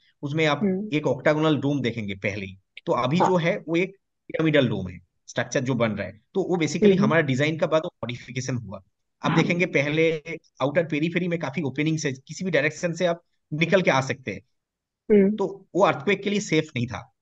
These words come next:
Speaker 1: तो हमने earthquake को
Speaker 2: ओके।
Speaker 1: जब consider किया तो उस जगह में एक wall provide किया,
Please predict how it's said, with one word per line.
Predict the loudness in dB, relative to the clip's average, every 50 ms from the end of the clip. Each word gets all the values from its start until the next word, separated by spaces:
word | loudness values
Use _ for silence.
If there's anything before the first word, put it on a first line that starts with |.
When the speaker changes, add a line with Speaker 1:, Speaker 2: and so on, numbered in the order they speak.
| _ _ _
Speaker 1:
तो | -6 -4 -4 -4 -2
हमने | 0 0
earthquake | 2 2 4 6 4 4 4
को | 2 -2
Speaker 2:
ओके। | -2
Speaker 1:
जब | -2 -2
consider | -2 -4 -2 -2 -4 -4
किया | -4 -4 -4 -4 -6
तो | -6 -8 -10 -10
उस | -8 -4 -2
जगह | -2 0 0
में | 0 0
एक | -2 -2 -4 -6 -2
wall | 2 2 4 2
provide | 2 0 -2 0 0 -2 -2 -4
किया, | -4 -4 -4 -4 -8